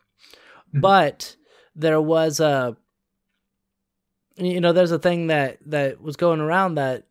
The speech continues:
Speaker 2: people would just make all these accounts that just,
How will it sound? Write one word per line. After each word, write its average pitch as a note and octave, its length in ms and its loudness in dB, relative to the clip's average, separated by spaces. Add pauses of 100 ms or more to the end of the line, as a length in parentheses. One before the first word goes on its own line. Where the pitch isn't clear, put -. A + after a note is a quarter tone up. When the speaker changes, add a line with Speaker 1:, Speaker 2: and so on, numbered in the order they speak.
(400)
Speaker 2:
people F#3+ 400 -2
would D3+ 140 0
just D3 240 -4
make D3 640 -2
all D3 200 0
these D#3+ 260 -2
accounts - 720 -6 (540)
that C3+ 320 -2
just, D#3 400 -4